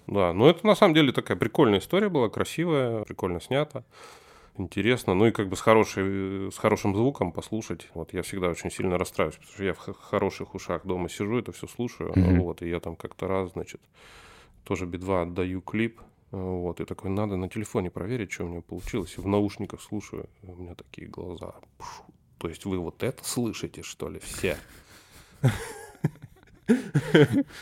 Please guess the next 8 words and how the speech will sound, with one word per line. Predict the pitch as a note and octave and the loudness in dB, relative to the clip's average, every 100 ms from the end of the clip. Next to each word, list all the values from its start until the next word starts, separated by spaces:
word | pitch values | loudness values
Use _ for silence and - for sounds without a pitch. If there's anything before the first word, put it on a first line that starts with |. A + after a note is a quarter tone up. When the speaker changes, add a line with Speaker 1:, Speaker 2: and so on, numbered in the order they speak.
| - - - - | -20 -20 -20 -16
Speaker 1:
Вот. | D3+ D3 C#3+ C3+ C3 B2 A#2 A2+ G#2 G2+ - _ - | -10 -4 -2 0 0 2 2 4 2 -2 -12 _ -2
Speaker 2:
А | - | 2
не, | D2+ C#2+ D#2 F2+ | 4 4 4 6
не | F2 | 6
скучаешь? | F2+ - - G2+ G#2 - | 4 -2 0 2 2 0
Нормально | - E2 D#2+ A2+ B2+ | 2 4 6 4 0
тебе | E2 D2+ | -2 -4
хватает? | - D#2 G#2+ A2+ | -2 0 2 0